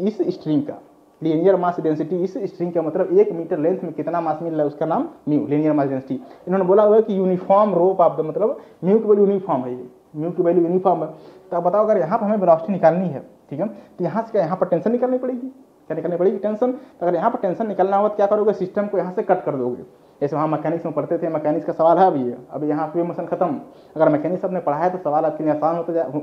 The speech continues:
हो, होने जा रहा है, अगर आपने नहीं पढ़ा है तो सवाल आपके लिए कठिन होते जा रहा है। और जब बताना, अगर यहाँ पर tension चाहिए तो यहाँ से हम system को कर देंगे cut, cut करके लाइए जरा एम टू, ठीक है। अब बताओ system, मतलब tension क्या होता है? tension force हमेशा system से अवे लगता है,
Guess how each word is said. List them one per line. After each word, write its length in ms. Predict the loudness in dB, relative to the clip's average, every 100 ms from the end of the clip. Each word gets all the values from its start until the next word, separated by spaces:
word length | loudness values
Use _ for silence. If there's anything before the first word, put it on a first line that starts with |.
| -6
हो, 120 | -8 -4
होने 140 | 0
जा 80 | 4
रहा 200 | 4 4
है, 160 | 2 2
अगर 160 | 2
आपने 180 | 0 0
नहीं 180 | -2 -2
पढ़ा 240 | -2 -2 -2
है 180 | -4 -6 -12 _ _
तो 60 | -8
सवाल 240 | -4 -2
आपके 160 | -2 -2
लिए 100 | -2
कठिन 220 | -2 -2
होते 180 | -4 -2
जा 80 | 0
रहा 140 | 0
है। 140 | 0 -2 -6 -20 _ -2
और 60 |
जब 120 | 2 2
बताना, 200 | 2 2
अगर 140 | 2
यहाँ 180 | 2 0
पर 100 | 0
tension 300 | -2 -2 -2
चाहिए 300 | -2 0 0
तो 120 | -2
यहाँ 140 | -4
से 100 | -4
हम 60 | -4
system 260 | -6 -4 -4
को 60 |
कर 140 | -2 -2
देंगे 160 | -2
cut, 240 | 0 -2 -4 -20 _ _ _ 0
cut 140 | 0
करके 220 | 0 -2
लाइए 220 | -4 -2
जरा 160 | -4 -8 -14 -20 _ _ -20 _ -20 -20 _ _ _ _ _ _ _ _ _
एम 180 | 2 2
टू, 160 | 0 -4 -6 -18 -20 _ _ _ _ _ _ _ _
ठीक 140 | -8
है। 80 | -6 -8 -20 _ -20 -20 _ -8
अब 60 |
बताओ 160 | 0 0
system, 400 | 0 -4 0 0
मतलब 200 | 0 0
tension 220 | 0 0
क्या 140 | 0 0
होता 160 | 0
है? 100 | -2 -8 -6
tension 300 | -4 0 -2
force 260 | -2 -4 -2
हमेशा 260 | -2 0
system 340 | -2 -4 -2 2
से 80 | 4
अवे 120 | 4
लगता 260 | 4 2
है, 140 | 4